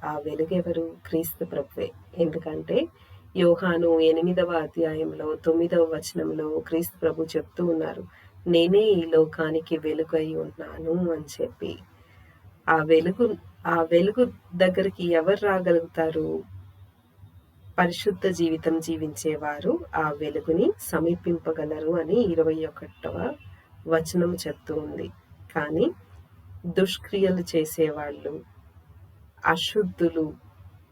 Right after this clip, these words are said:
ఆ వెలుగు చెంతకి రావటానికి భయపడతారు అని చెప్పి ఇక్కడ క్లియర్‌గా చెప్పబడుతూ ఉంది. మరి మనం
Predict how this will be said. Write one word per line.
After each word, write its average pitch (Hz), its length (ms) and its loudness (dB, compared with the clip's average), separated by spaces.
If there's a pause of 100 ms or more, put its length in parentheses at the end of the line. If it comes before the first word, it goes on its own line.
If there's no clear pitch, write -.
(140)
ఆ 165 220 -2
వెలుగు 175 360 4 (120)
చెంతకి 160 360 0
రావటానికి 151 800 -4 (760)
భయపడతారు 156 840 -2
అని 147 160 -10 (140)
చెప్పి - 220 -4
ఇక్కడ 175 600 -6 (400)
క్లియర్‌గా 151 480 -6
చెప్పబడుతూ 147 720 -10
ఉంది. 90 320 -10 (1600)
మరి 175 300 0 (340)
మనం 160 200 0